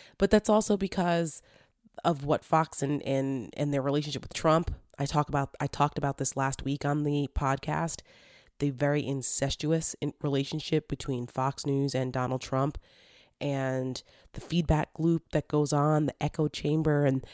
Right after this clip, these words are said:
just how influential Fox is basically even making policy with this administration. It's ridiculous, unprecedented,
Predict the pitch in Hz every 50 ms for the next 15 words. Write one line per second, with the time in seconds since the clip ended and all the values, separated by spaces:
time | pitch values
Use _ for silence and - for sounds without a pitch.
0 | - - - - - _ _ - - 156 - - 156 151 147 147 - - 151 156
1 | 151 - - 160 147 143 135 139 - - 156 151 151 156 151 - _ _ - -
2 | _ _ _ _ _ - - - - 151 135 143 - - - - - 151 147 139
3 | 135 135 131 123 - - - _ _ _ _ _ _ _ - 175 208 - - 156
4 | 160 151 147 139 143 139 139 139 135 131 143 156 165 160 156 - - 139 143 -
5 | - - - 196 240 214 156 - - - 90 - - - 113 - - 139 127 -
6 | 131 127 131 127 135 131 - - 123 127 123 - - - - - - - - -
7 | 156 135 127 143 151 156 185 208 190 175 156 - - 139 131 135 160 - - -
8 | _ _ - 185 208 202 - - 147 135 - - 127 131 131 135 143 165